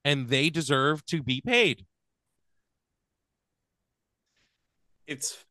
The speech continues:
Speaker 2: it's fucking crazy how people don't understand this. And, like, uh, I wish I were surprised that these companies aren't willing to shell out, like, fractions of percentages of their revenues.
Speaker 1: Fractions.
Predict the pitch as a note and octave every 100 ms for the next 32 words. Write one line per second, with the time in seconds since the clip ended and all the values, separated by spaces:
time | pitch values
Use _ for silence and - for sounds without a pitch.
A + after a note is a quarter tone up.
0 | - D#3+ - - C#3+ B2+ G#2 - F#2 E2+
1 | D#2+ D#2 - G#2+ G#2 G#2 - G#2 G2 F#2+
2 | F#2+ F2+ F2+ _ _ _ _ _ A2+ F#2+
3 | F#2 - G2 D#2+ D2 - - - C#3+ D3
4 | C3 D3 C3 - _ _ _ _ _ _
5 | _ - - _ - - _ - F3+ E3
6 | G3+ A3 G3 C#3+ - - A#2+ G#2 F2+ F#2
7 | - - _ _ _ _ _ - G#2+ G#2
8 | F#2+ G2+ - G#2+ G2+ F#2+ - A2 G2+ F2+
9 | F#2+ F#2+ F#2 - G#2+ F#2+ F#2 - _ _
10 | _ _ _ F2 D#2+ - - A2+ G#2 -
11 | G2+ F#2 F#2+ - G2 - F#2 F#2+ F2+ F2
12 | F2+ F2+ F2 F2+ F2 D#2+ C4+ C#4 C#4 -
13 | - C#3 G2 - -